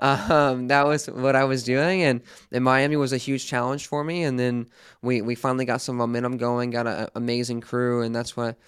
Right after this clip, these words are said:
I'm blessed to have some people like Corey Gomez, Evelise Roca, um, Mijo, Cristo, some, uh, Spencer, all the people, C J, Christopher Clifton, all the people in my organization right now that are absolutely killing it.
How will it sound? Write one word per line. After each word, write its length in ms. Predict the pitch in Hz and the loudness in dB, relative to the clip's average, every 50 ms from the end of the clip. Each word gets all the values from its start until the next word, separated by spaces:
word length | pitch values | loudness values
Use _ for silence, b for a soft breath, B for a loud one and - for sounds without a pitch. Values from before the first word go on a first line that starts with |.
| b b - | b b -6
I'm 140 | - 117 117 | -4 -2 0
blessed 240 | 123 123 120 - - | 0 0 0 0 -4
to 60 | 127 | -4
have 100 | 120 - | -4 -4
some 120 | - 120 | -6 -8
people 200 | 120 120 110 117 | -8 -10 -8 -6
like 160 | 113 104 90 | -8 -8 -8
Corey 240 | - - 135 127 123 | -2 0 2 2 2
Gomez, 640 | 110 123 117 120 120 120 120 117 117 117 113 110 - b b b b | 2 0 0 0 0 0 0 -2 -2 -2 -4 -6 -10 b b b b
Evelise 340 | - 120 120 120 123 113 113 | -6 -4 -2 -2 -2 -2 0
Roca, 600 | 117 117 117 113 - 123 117 117 117 113 113 117 - _ - | 0 0 0 0 -2 -4 -4 -2 -4 -4 -6 -8 -10 _ -10
um, 360 | 110 110 110 110 110 110 - _ _ - _ _ - | -8 -8 -6 -8 -8 -10 -14 _ _ -20 _ _ -2
Mijo, 500 | 131 135 135 127 131 120 117 117 113 113 - | 0 2 2 4 4 2 2 0 -4 -8 -4
Cristo, 640 | - 156 139 123 - - 135 123 117 120 117 120 120 | -2 0 0 0 0 0 0 2 2 0 -2 -4 -6
some, 320 | - - 120 113 113 110 B B B B B B B | -4 -4 -4 -4 -4 -6 B B B B B B B
uh, 240 | 113 113 113 110 | 0 0 0 0
Spencer, 560 | 113 - - 170 160 147 - - 139 127 127 120 | 0 -2 2 2 2 2 2 2 2 4 4 4
all 140 | 123 135 | 4 2
the 60 | 135 131 | 0 -2
people, 240 | - 147 143 127 | -4 -6 -6 -4
C 220 | 117 - - 160 147 | -2 -2 0 0 2
J, 180 | 127 139 123 | 2 2 2
Christopher 280 | 117 - 139 - - 120 | 2 0 -2 -2 -4 -4
Clifton, 320 | - 143 131 127 - 120 | -2 -2 -2 -2 -2 -6
all 100 | 117 117 | -4 -4
the 60 | 131 131 | -4 -4
people 220 | 143 127 135 135 | -6 -8 -8 -6
in 60 | 127 | -6
my 60 | 120 | -4
organization 460 | 113 120 123 113 120 120 120 - 123 120 | -4 -4 -4 -4 -4 -6 -6 -6 -6 -6
right 100 | 107 107 | -6 -4
now 160 | 117 117 117 | -2 -4 -2
that 120 | 117 117 | -2 -4
are 140 | 117 117 113 B B B B B B | -6 -6 -8 B B B B B B
absolutely 460 | - 120 - - - 135 82 110 107 | -2 -2 -2 -2 -6 -6 -6 -8 -10
killing 360 | - - 135 123 123 120 120 | -6 -4 -4 -2 -2 -2 -2
it. 200 | 117 117 - - | -2 -4 -6 -8